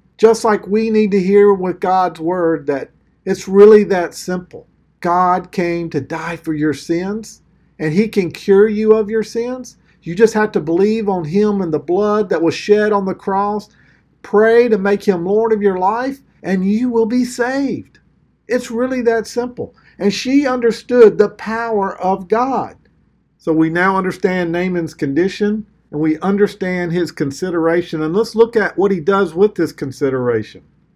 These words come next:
He goes to the king. Look at verse four with me. So Naaman went in and told the Lord, "Thus and so spoke the girl from the land of Israel."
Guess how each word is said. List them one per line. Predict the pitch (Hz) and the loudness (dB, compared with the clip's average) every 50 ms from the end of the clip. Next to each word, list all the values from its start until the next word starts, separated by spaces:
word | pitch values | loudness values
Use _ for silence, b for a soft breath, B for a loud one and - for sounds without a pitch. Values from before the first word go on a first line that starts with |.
| _ _ | _ _
He | - 190 202 190 | 0 2 2 2
goes | 156 - 220 226 233 226 240 233 214 - | 2 2 4 6 6 6 4 2 -2 -6
to | - - 220 | -4 -2 0
the | 190 202 196 | 2 2 0
king. | 196 - - 269 285 285 220 120 - - _ _ | 0 -4 -6 -6 -6 -6 -6 -8 -10 -14 _ _
Look | 151 185 190 - | -4 -2 0 0
at | 226 185 | 0 0
verse | 170 208 214 202 - | 2 2 2 2 0
four | - - 214 214 226 220 | 0 2 4 6 6 6
with | 208 170 135 113 | 4 2 -2 -4
me. | 95 82 - b b b b b b | -6 -10 -16 b b b b b b
So | - - 202 | 2 2 4
Naaman | 196 196 220 226 240 240 226 214 208 | 6 6 4 4 4 4 4 6 6
went | 214 214 220 214 - _ _ _ - | 6 4 2 0 -4 _ _ _ -4
in | 180 196 202 180 147 127 135 156 175 180 | 0 2 2 2 2 0 -2 -4 -6 -6
and | 170 160 147 151 | -6 -8 -8 -4
told | - 196 202 202 202 185 | 0 4 4 4 4 4
the | 196 | 2
Lord, | 196 190 185 185 175 151 120 95 - _ _ _ | 0 0 0 0 0 0 0 -2 -6 _ _ _
"Thus | - 196 247 254 233 220 220 - | -2 2 2 2 2 0 -2 -6
and | - 175 165 - | -8 -6 -6 -2
so | - 202 185 170 | -2 0 0 0
spoke | - - - - 196 208 214 - - - | -2 -2 -2 2 4 4 4 4 0 -4
the | 175 151 | -6 -4
girl | 147 170 175 190 202 208 208 | -2 0 0 0 0 0 -2
from | 208 - 202 170 | -2 -4 -4 -2
the | 156 143 | 0 0
land | 143 151 165 180 196 202 208 208 208 | 0 0 0 0 -2 -2 -2 0 0
of | 185 143 127 | 0 0 2
Israel." | 151 185 202 196 233 240 254 254 247 b | 2 0 0 -2 -4 -6 -6 -6 -8 b